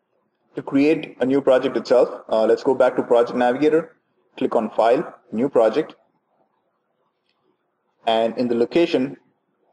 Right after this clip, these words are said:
type the location that I created my directory in.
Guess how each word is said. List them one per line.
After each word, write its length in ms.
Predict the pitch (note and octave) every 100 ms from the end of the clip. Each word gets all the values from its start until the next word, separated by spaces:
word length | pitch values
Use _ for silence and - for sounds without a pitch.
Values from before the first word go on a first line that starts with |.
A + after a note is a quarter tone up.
| _ _ _ _ _ _ _
type 240 | A#2+ B2+ C3
the 60 |
location 400 | B2 A#2+ B2+ C3
that 120 | A2 A2
I 240 | G#2+ G#2 _ _ _ -
created 360 | A#2+ A#2 A#2
my 260 | A2 G#2 G2+
directory 480 | G2+ G#2+ - C#3+ C#3+
in. 220 | D#3+